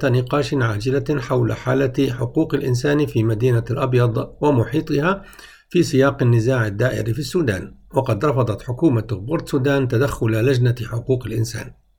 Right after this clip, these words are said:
إن محاكمة قيادات ميليشيا الدعم السريع الانفصالية هي بمثابة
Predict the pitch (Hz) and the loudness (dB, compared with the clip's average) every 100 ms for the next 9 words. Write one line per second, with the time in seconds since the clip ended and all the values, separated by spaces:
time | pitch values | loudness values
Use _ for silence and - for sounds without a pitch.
0 | _ _ _ - 175 170 160 160 160 170 | _ _ _ 2 6 6 6 2 2 4
1 | 151 143 127 135 127 123 143 131 123 117 | 4 2 2 4 4 4 4 4 4 4
2 | 110 139 123 110 107 117 113 110 131 151 | 4 2 2 -2 0 0 0 0 0 2
3 | 131 139 160 156 131 135 156 165 - 147 | 4 4 4 2 2 2 2 0 -2 0
4 | 170 131 123 120 151 151 151 120 | 2 4 2 2 2 2 0 -2